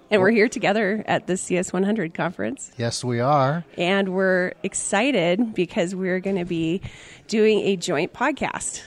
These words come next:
Speaker 2: Yes, we are.
Speaker 1: And we
Speaker 2: Twenty-sixth of September.
Speaker 1: Yes, in Palo Alto.
Speaker 2: That's right.
Speaker 1: If you go to the meetup page, I think you can find all the details on that.
Speaker 2: Yep.
Speaker 1: So let's tell people what we're gonna talk
Speaker 2: Yeah,
Speaker 1: about.
Speaker 2: what are we gonna talk about?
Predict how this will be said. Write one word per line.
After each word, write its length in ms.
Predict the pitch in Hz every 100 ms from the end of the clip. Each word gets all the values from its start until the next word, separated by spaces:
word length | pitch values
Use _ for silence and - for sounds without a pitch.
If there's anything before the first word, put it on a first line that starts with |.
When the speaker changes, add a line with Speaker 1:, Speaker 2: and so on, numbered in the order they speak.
| -
Speaker 2:
Yes, 200 | 139 -
we 120 | 139
are. 220 | 139 165 139
Speaker 1:
And 100 | -
we 60 |
Speaker 2:
Twenty-sixth 460 | 226 - 135 151 -
of 40 | 147
September. 560 | 143 - 139 151 208 220
Speaker 1:
Yes, 440 | 190 123 226 - - - - -
in 320 | - 220 202 214
Palo 240 | 202 131
Alto. 420 | 147 156 190 359 -
Speaker 2:
That's 220 | 95 -
right. 180 | 113 143 - -
Speaker 1:
If 200 | - 202
you 100 | 208
go 180 | 190 202
to 200 | 190 -
the 40 | 180
meetup 300 | 175 180 190
page, 300 | - 208 214
I 60 | 202
think 220 | 190 175
you 40 |
can 120 | 160 175
find 200 | 170 165
all 100 | 165
the 100 | 143
details 400 | 156 - 185 185
on 100 | 190
that. 220 | 202 - - -
Speaker 2:
Yep. 180 | - 127 -
Speaker 1:
So 500 | - 247 196 185 190 -
let's 220 | 214 196
tell 160 | - 220
people 280 | 220 208 190
what 120 | 180
we're 80 | 175
gonna 160 | 190
talk 220 | 190 220 -
Speaker 2:
Yeah, 80 | 165
Speaker 1:
about. 80 |
Speaker 2:
what 100 | 151
are 60 | 190
we 60 | 160
gonna 100 | 120
talk 180 | 117
about? 240 | 104 95